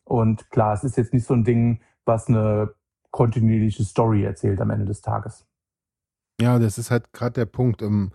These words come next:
Speaker 2: den, den ich halt auch meinte mit, mit Immersion. Du, du weißt ja, und auch alle Zuhörer, die uns viel öfter hören, wissen ja, ich bin dieser Story-Guy. Und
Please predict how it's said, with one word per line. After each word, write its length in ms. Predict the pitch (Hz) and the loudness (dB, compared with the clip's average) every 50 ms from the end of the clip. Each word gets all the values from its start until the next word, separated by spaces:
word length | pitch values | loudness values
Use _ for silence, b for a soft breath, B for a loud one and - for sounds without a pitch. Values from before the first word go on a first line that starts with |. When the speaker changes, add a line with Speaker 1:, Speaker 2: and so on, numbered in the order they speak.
| B B B B B B B B - | B B B B B B B B 2
Speaker 2:
den, 220 | 120 110 110 98 | 4 4 4 4
den 180 | - 117 113 113 | 4 6 6 6
ich 140 | - - | 6 4
halt 100 | 113 104 | 2 0
auch 140 | 107 98 - | 0 0 2
meinte 320 | 117 110 110 117 - - 110 | 4 4 4 2 2 0 0
mit, 180 | 110 - - | 0 0 0
mit 220 | - 107 104 - - | 0 0 0 -2 -2
Immersion. 720 | 98 113 104 104 95 95 104 110 113 117 110 107 92 - - _ _ _ _ _ _ _ _ _ | -2 0 0 0 0 0 0 2 4 4 4 2 0 -4 -10 _ _ _ _ _ _ _ _ _
Du, 220 | 139 135 123 - | -2 -2 -2 -2
du 200 | - 120 127 113 | -2 -2 -2 0
weißt 300 | 107 110 117 113 - - | 2 2 0 0 0 -2
ja, 200 | 110 104 101 107 | -2 -2 -2 -2
und 280 | 101 - 110 107 - - | -4 -4 -6 -8 -8 -8
auch 320 | - 87 - - - - | -10 -12 -12 -14 -16 -12
alle 220 | - 90 98 98 87 | -8 -6 -4 -4 -6
Zuhörer, 480 | - - - 104 90 104 98 95 95 | -6 -8 -6 -4 -4 -2 -4 -4 -6
die 180 | 85 92 98 98 | -6 -4 -4 -2
uns 180 | 90 87 - - | -2 -4 -6 -6
viel 220 | - - 98 - - | -8 -8 -8 -6 -6
öfter 260 | - 98 - - 104 | -6 -8 -4 -2 0
hören, 240 | 95 95 101 95 92 | 0 2 2 0 0
wissen 200 | 101 101 - 117 | -2 -2 -2 -2
ja, 120 | 104 98 98 | -2 -2 -4
ich 160 | 95 90 - | -6 -8 -8
bin 120 | - 104 | -10 -8
dieser 180 | 101 98 95 90 | -8 -6 -8 -8
Story-Guy. 640 | - - - 101 101 104 98 90 101 95 95 107 110 B B B B B B B B B B B | -8 -6 -4 -2 -2 -2 -2 -2 -2 -2 -2 -2 -2 B B B B B B B B B B B
Und 460 | - 123 113 110 107 107 101 - - | -2 0 0 2 2 0 -2 -4 -10